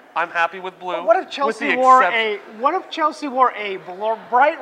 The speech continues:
Speaker 2: red jersey as their third
Speaker 1: They've
Speaker 2: kit?
Speaker 1: never wore red, and they will
Speaker 2: But
Speaker 1: never wear
Speaker 2: what
Speaker 1: red.
Speaker 2: if they wore a bright red jersey?
Speaker 1: And that's my, yeah, and you bring up a good point. I'm not happy that they chose blue because blue is Reno's color, and screw Reno.
Speaker 2: Reno, Fresno, San Jose,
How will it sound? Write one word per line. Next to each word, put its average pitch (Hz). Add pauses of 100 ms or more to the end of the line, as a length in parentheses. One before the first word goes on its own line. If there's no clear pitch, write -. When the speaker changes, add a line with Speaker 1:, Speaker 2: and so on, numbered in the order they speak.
(120)
Speaker 2:
red 208
jersey 190
as 170
their 170
third 175
Speaker 1:
They've 190
Speaker 2:
kit? 175
Speaker 1:
never 196
wore 139
red, 117
and 117
they 123
will 139
Speaker 2:
But -
Speaker 1:
never 311
wear 240
Speaker 2:
what 285
Speaker 1:
red. 339
Speaker 2:
if -
they 339
wore 302
a 208
bright 285
red 262
jersey? 240
Speaker 1:
And 220
that's 214
my, 226
yeah, 208
and 202
you 220
bring 214
up 208
a 214
good 196
point. 156 (420)
I'm 180
not 190
happy 180
that 170
they 165
chose 135
blue 127 (280)
because 135 (120)
blue 143
is 135 (120)
Reno's 117
color, 107 (600)
and 127
screw -
Reno. 107
Speaker 2:
Reno, 262 (140)
Fresno, 254
San 311
Jose, 277